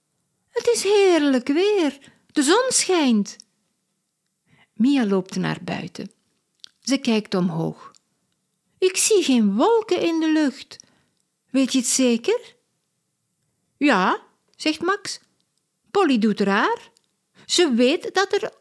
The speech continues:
onweer aankomt." Opa komt. "Laten we gaan wandelen in het park," zegt hij. "Nee," zegt Max. "Ik blijf liever binnen, want het gaat regenen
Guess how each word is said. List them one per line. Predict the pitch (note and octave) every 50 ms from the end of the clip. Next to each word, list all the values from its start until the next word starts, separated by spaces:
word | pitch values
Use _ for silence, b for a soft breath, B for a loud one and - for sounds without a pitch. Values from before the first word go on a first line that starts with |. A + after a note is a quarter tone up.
| _ -
onweer | - G4+ G4+ F#4+ F4 E4+ D4+ C4+ B3+
aankomt." | - A#3+ A3+ G#3 G3+ G3 - - F#3+ E3+ F3 - - - - _ _ _ _ _ _ _ _ _ _ _ _ _ _ _ _ _ _ _ _ _ _ _ _ _ _ _ _ _ _ _ _ _ _ _ -
Opa | - A#3 G3+ - F3 D3+
komt. | - - - - - - - - - _ _ _ _ _ _ _ _ _ _ _ _ _ _ _ _ _ _ _ _ _ _ _ _ _ _ _ _
"Laten | - A#3 B3 A#3+ A#3 A#3 A#3 A#3
we | G#3 A3+ A3+ A3 G3+
gaan | - A3 G3+ G3+ G3 G3+ G3 -
wandelen | - G3+ G3 G3 A#3 A#3+ A#3+ A3+ A3 G#3+ G#3+ -
in | G#3+ G#3 G#3
het | A3 G#3+ -
park," | - A3 F#3 D3 - - - - - - - _ _
zegt | - - - F#3+ F3 - - -
hij. | F3 - _ _ _ _ _ _ _ _ _ _ _ _ _ _ _ _ _ _ _ _ _ _ _ _ _ b b b b b
"Nee," | C4 C4 C4+ D4 D4+ E4 F4+ F#4 F#4+ F4 F4+ - -
zegt | - - D#4+ C#4 - -
Max. | C#4+ C#4 B3+ A3+ - - - - - _ _ _ _ _ b b b b
"Ik | - D4+ B3
blijf | B3 C#4+ C#4 C4 B3 -
liever | C4 C#4 C4+ A#3 A3+ A3+ G3+ F#3+
binnen, | F#3+ C#4 F4+ G#4 G#4 C#4+ B B B B B
want | - D4 D#4 D4 C4
het | C#4+ - -
gaat | - C4 A#3+ A3+ A3+ -
regenen | G#3 G3+ A#3+ D4 F#4+ G4+ F#4+ D#4 C4+ B3+ A#3+ A3